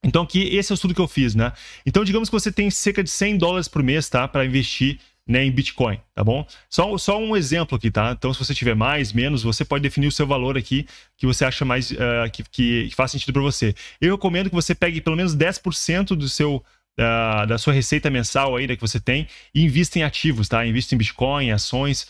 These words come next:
né? Tente diver-, diver-, diversificar, né? Porque, eh, com isso você vai ficar tranquilo, tá bom? Você realmente vai ter um, ah, é, realmente vai ser a poupança que você vai fazer, tá? Porque hoje em dia, ah, o que a gente vê aí, o pessoal investindo em poupança, outras coisas, sabe que, que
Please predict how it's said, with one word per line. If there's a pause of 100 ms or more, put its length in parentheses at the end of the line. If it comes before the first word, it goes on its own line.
(180)
né?
Tente
diver-,
diver-,
diversificar, (320)
né?
Porque, (280)
eh,
com
isso
você
vai
ficar
tranquilo,
tá
bom?
Você
realmente
vai
ter
um, (360)
ah,
é,
realmente
vai
ser
a
poupança
que
você
vai
fazer,
tá?
Porque
hoje
em
dia, (420)
ah,
o
que
a
gente
vê
aí,
o
pessoal
investindo
em
poupança,
outras
coisas,
sabe
que, (160)
que